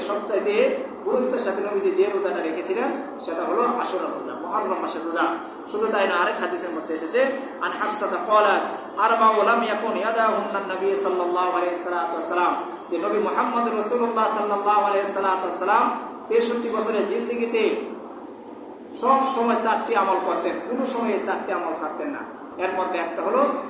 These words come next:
এই মুহররমের আশুরা রোজা। যখন এই মুহররম মাস আসতো, নবী আলাইহিস সালাতু ওয়াস সালাম এই আশুরা রোজা রাখতেন এবং প্রতি আরবি মাসের চাঁদের তেরো,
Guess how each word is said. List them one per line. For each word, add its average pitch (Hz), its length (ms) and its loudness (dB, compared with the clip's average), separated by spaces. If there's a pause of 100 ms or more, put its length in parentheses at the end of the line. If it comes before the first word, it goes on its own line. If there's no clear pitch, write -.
এই 147 60 -4 (100)
মুহররমের 214 500 -4 (100)
আশুরা 165 280 -4
রোজা। - 260 -8 (220)
যখন 175 260 -2
এই 233 100 0
মুহররম 208 360 0
মাস 170 180 -4
আসতো, 226 220 0 (440)
নবী 190 220 2
আলাইহিস 180 320 2
সালাতু 175 300 2
ওয়াস 170 140 -2
সালাম 190 200 -2
এই 156 120 -4
আশুরা 180 240 -2
রোজা 170 280 -2
রাখতেন 180 300 0 (420)
এবং 190 140 2 (180)
প্রতি 226 260 -2 (200)
আরবি 190 280 2
মাসের 254 340 4 (420)
চাঁদের 214 380 6 (380)
তেরো, 196 280 2